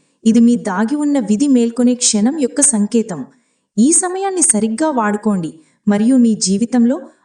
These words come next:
అవిశ్వసనీయమైన మార్పులను చూస్తారు. మనం జీవితంలో మార్పుల కోసం ఎదురు చూస్తాం, కానీ సరైన సమయం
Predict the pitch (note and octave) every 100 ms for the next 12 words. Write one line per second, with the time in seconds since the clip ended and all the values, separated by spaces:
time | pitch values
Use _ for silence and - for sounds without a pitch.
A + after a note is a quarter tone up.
0 | _ - G3+ D#4 - E4+ - E4+ D#4+ D4
1 | C#4+ B3+ F#3+ G#3 A#3 A#3 A#3 G#3 F#3+ -
2 | E3 D3+ - _ _ _ G#3+ A3+ C4+ A3+
3 | A3 C#4 E4 D#4 D4 D4 G3+ G#3+ - C#4+
4 | C#4 B3+ C4+ A3+ G3 A3+ A3+ G#3 - D#3
5 | - _ _ _ - C4+ D4 B3+ B3 F#4+
6 | G4+ F4 D#4 D#4